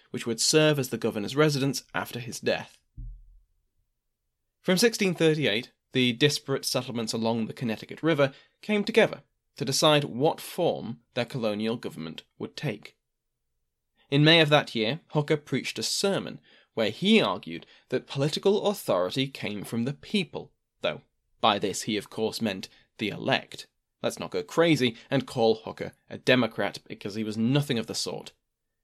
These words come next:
His theory of government shared many elements with the Massachusetts Bay Company and their covenant between the church and the people.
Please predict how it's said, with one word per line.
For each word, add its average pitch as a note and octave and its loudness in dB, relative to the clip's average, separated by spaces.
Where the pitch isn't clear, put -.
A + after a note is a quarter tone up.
His F3 4
theory D3 4
of C3 0
government A2+ -2
shared B2 -2
many D3 4
elements G2 -4
with A2 -6
the A2+ -4
Massachusetts G#2 -4
Bay G2 -4
Company D#3+ -4
and A2+ -2
their A2+ 2
covenant A2+ -4
between A2+ -6
the A#2 -2
church F#2+ -6
and F#2+ -8
the G#2 -10
people. - -10